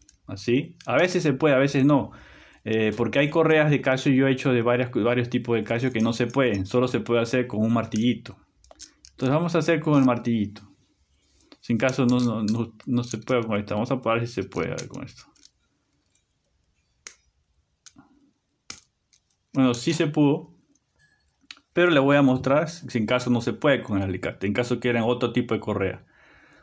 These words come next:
Vamos a sacar otra vez esto. Ahí está, ya salió, miren. Con el dedo no entra esto. Entonces hay que hacer el martillo. Agarramos acá una maderita.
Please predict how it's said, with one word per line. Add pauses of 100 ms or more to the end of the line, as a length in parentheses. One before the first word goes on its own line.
Vamos
a
sacar
otra
vez
esto. (2250)
Ahí
está,
ya
salió,
miren. (480)
Con
el
dedo
no
entra
esto. (840)
Entonces
hay
que
hacer
el
martillo. (600)
Agarramos
acá
una
maderita.